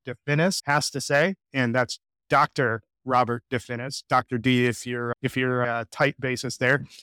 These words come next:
So what's Robert's story? Let's talk about it a little bit. He has worked with children, athletes, coaches, teams, leaders, and organizations for over twenty years while consistently leveraging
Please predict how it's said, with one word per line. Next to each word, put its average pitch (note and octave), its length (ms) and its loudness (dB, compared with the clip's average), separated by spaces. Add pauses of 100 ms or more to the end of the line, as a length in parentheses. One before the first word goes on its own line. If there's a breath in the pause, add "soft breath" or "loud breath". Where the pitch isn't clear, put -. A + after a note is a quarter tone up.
So G3 160 4
what's A3 180 4
Robert's G#3 360 4
story? D3 340 -2 (100)
Let's G3 180 2
talk G#3+ 200 4
about E3 180 4
it D3 60 4
a C#3+ 40 4
little C#3+ 220 -4
bit. B2 220 -10 (100)
He G3+ 220 0
has F#3+ 160 4
worked E3+ 240 2
with D#3 100 0
children, F#3 400 2
athletes, D3+ 440 0
coaches, D3+ 500 0
teams, F#3+ 640 -2
leaders, E3+ 500 4
and D3 80 2
organizations C#3+ 720 2
for C3+ 180 -6
over B2+ 180 2
twenty F#3 360 -2
years D3+ 520 2 (360)
while C#3+ 300 4
consistently F3 960 0
leveraging D3+ 840 0